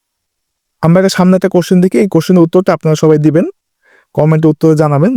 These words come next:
যে একশো দুইটি নিউক্লিওটাইড বিশিষ্ট ডিএনএ অণুতে সাতটি ঘূর্ণন বিদ্যমান,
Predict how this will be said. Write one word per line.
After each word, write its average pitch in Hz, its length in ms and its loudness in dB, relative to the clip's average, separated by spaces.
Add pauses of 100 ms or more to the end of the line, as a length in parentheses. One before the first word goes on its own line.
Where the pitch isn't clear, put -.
যে 143 60 2 (200)
একশো - 240 -4 (200)
দুইটি 165 320 2 (640)
নিউক্লিওটাইড 180 640 0
বিশিষ্ট 165 320 -2 (160)
ডিএনএ 156 260 2 (100)
অণুতে 160 280 0 (300)
সাতটি 156 320 -4 (100)
ঘূর্ণন 156 380 4
বিদ্যমান, 160 380 0